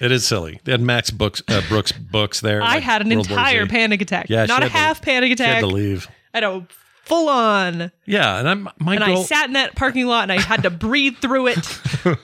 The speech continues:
Speaker 2: And it was horrible.
Speaker 1: In my, look, in my, I'm not, I did not make a habit of mine, my parenting, to make sure to put my kids in situations where they might have reactions like that. We were never sure why that would happen, but it, w-,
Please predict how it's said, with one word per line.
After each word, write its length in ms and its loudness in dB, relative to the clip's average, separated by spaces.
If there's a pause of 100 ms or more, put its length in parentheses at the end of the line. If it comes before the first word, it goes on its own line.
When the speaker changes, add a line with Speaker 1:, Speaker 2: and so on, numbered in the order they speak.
(140)
Speaker 2:
And 80 0
it 80 2
was 100 0
horrible. 560 0
Speaker 1:
In 140 4
my, 300 2
look, 340 0
in 100 0
my, 460 2 (240)
I'm 260 2
not, 240 0 (360)
I 100 2
did 140 0
not 180 0
make 260 -2
a 320 0 (140)
habit 400 0
of 100 0
mine, 480 -2
my 180 0
parenting, 640 0
to 60 -4
make 180 0
sure 140 2
to 80 -2
put 260 -2 (260)
my 180 -6
kids 280 -4
in 100 -2
situations 600 -2
where 100 0
they 120 -4
might 220 -2
have 180 -8
reactions 420 -2
like 140 -6
that. 220 -6 (240)
We 120 0
were 100 4
never 240 2
sure 500 2 (400)
why 600 -2 (200)
that 160 0
would 100 -4
happen, 460 -8
but 80 -4
it, 80 0
w-, 260 -4